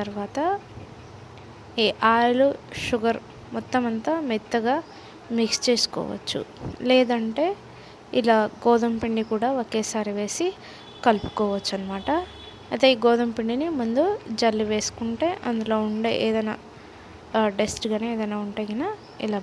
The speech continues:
బయటకు వచ్చేస్తుంది. So క్లియర్గా ఉంటుంది. చూడండి, ఈ విధంగా మొత్తం అంతా బాగా జల్లి వేసుకొని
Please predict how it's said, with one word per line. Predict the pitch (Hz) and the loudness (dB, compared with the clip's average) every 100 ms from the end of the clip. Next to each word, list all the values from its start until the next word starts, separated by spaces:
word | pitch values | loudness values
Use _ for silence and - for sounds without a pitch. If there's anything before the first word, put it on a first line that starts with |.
| 202 | 0
బయటకు | 196 - - | -2 -4 -8
వచ్చేస్తుంది. | 196 - 190 - 214 285 311 | -6 -6 -6 -6 -4 -4 -4
So | - 214 | -6 -4
క్లియర్గా | 214 214 208 208 202 | 0 0 2 0 -2
ఉంటుంది. | 196 202 196 262 339 - - - - - - - | -6 -6 -6 -8 -10 -14 -20 -20 -20 -20 -16 -10
చూడండి, | 226 214 214 254 285 - | -6 -6 -6 -6 -6 -2
ఈ | 226 | 0
విధంగా | 214 220 220 214 | 0 -2 -2 -4
మొత్తం | 208 - 226 214 | -6 -6 -6 -4
అంతా | 208 220 294 320 - - 220 | -6 -4 -6 -8 -16 -8 -4
బాగా | 208 202 214 196 | -2 -2 -2 -2
జల్లి | 214 214 208 | 0 0 0
వేసుకొని | 208 - - 214 262 | -2 -4 -6 -4 -4